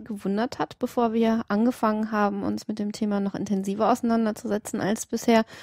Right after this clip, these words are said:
und wirklich konkret zu recherchieren. Da war ich schon der Meinung, dass die katholische Kirche,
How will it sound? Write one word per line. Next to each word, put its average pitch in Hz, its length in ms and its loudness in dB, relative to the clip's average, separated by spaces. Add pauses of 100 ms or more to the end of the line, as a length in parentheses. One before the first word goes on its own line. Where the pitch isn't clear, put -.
(320)
und 202 160 -2
wirklich 220 240 -2
konkret 226 440 2
zu 202 120 -2
recherchieren. 202 680 0 (340)
Da 220 160 -2
war 214 80 6
ich 208 100 0
schon 196 180 0
der 214 120 2
Meinung, 226 400 4
dass 208 160 -4
die - 80 -6
katholische 233 640 -4
Kirche, 254 460 0